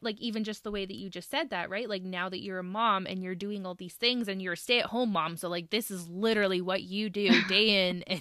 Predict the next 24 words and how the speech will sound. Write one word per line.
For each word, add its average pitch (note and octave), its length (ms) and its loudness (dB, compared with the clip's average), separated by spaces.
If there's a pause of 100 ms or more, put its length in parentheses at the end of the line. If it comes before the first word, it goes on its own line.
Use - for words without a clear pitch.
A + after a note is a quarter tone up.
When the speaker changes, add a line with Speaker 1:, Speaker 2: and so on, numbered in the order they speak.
(140)
Speaker 1:
day G#3 280 8
out. F3 500 6 (840)
Now, A3 460 8
acts G3 280 2
of G3+ 100 -6
service G#3 440 -2
is F#3+ 140 -6
so G3+ 320 0
big G3+ 200 -4
for - 160 -10
you F3+ 240 -6
because F#3 680 -8 (720)
it G3+ 120 -6
just - 240 -8
means, G3 280 -4
like, F3 160 -10
there's F3 280 -8
one F3 220 -8
less E3 160 -10
thing A3+ 220 -6
you G3 100 -4
need E3 200 -10
to E3 80 -14
do. - 260 -14